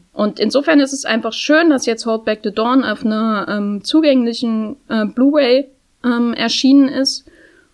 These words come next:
wo man nochmal sehen kann, was, äh, jemand, was man aus einem Billy Wilder, Charles Brackett, äh, Skript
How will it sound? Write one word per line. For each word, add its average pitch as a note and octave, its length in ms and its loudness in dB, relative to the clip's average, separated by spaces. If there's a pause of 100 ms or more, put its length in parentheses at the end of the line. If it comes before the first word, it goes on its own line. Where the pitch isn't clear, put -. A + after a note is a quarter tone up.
(180)
wo B3 180 4
man A#3 260 2
nochmal A#3 320 0
sehen A#3+ 340 0
kann, A#3 260 0
was, - 320 -2 (180)
äh, A3 200 0
jemand, A3 560 -2
was B3+ 220 -2
man A#3+ 120 -2
aus A3 180 -2
einem G#3 200 0
Billy A#3 340 0
Wilder, A3+ 480 2
Charles A3+ 480 -4
Brackett, A3+ 600 -4
äh, G#3+ 200 -2
Skript - 640 -4